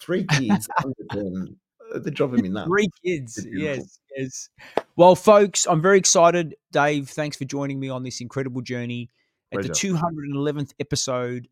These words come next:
Speaker 2: uh, we've been going for a number of years. Um, and, you know, when I, when I reflect and look back at some of the milestones we've had on our podcast, Dave, it's been awesome. You know, being on Qantas,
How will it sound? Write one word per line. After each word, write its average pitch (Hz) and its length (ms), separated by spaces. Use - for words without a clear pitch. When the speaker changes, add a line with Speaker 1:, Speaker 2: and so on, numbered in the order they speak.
Speaker 2:
uh, 117 160
we've 123 160
been 127 140
going 127 240
for 117 220
a 120 40
number 135 360
of 113 100
years. 117 640
Um, 113 400
and, 151 140
you 185 40
know, 160 120
when 151 120
I, 147 60
when 139 180
I 135 60
reflect 135 540
and 127 100
look 127 140
back 127 240
at 117 140
some 127 140
of 123 60
the 117 60
milestones 113 500
we've 110 120
had 110 140
on 113 80
our 104 100
podcast, 110 520
Dave, 104 260
it's 104 100
been 110 200
awesome. 110 320
You 104 60
know, 104 100
being 117 220
on 110 100
Qantas, 117 600